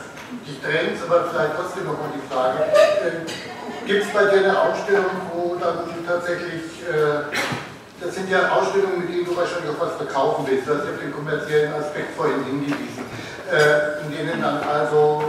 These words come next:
äh, Comic-Künstler neben <coughs> Nicht-Comic-Künstlern,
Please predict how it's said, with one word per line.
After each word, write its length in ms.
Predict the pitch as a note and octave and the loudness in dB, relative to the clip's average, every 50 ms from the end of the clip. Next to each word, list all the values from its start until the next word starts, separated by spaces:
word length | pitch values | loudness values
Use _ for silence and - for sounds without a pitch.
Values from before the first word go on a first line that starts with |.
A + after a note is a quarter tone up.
| D3+ - | -2 -2
äh, 240 | D3+ D3 D3 D3 D3 - - - - - - - - - - - | -2 -2 0 -2 -4 -6 -10 -12 -14 -16 -18 -18 -18 -16 -6 -2
Comic-Künstler 800 | - E3+ F3 G3 F#3+ F#3+ F#3 F3+ F3 F3 - E3+ F3 E3+ - D3 | 0 4 4 6 4 4 4 0 0 0 2 4 4 4 4 2
neben 260 | D#3 E3+ E3+ E3 E3 D#3+ F3 G#3 G#3 | -2 -2 -2 -2 0 4 4 6 6
<coughs> 200 | A3 A3 - - | 6 4 2 2
Nicht-Comic-Künstlern, 1160 | G3 G3+ G3 - - G3 G3 G3+ F#3+ F#3+ F#3+ - F#3 F#3+ F#3+ F3+ F3+ F3+ F3+ F3 F3 - - | 0 0 0 0 0 2 2 2 2 0 0 -2 -2 -2 -2 -2 -2 0 0 0 -2 -2 -4